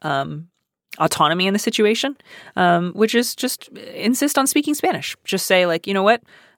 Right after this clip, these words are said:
I just need to keep practicing and keep making mistakes. So, um,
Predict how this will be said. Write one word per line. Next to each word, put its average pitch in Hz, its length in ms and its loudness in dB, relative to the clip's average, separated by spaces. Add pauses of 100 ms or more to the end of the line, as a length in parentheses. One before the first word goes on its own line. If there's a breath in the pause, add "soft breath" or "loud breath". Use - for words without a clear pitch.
I 170 100 0
just 170 160 -4
need 175 200 0
to 165 340 2 (120)
keep 214 200 -4
practicing 208 480 -2
and 180 80 -4
keep - 160 -12
making 190 240 -4
mistakes. 185 380 0
So, 156 440 0 (140)
um, 151 460 -4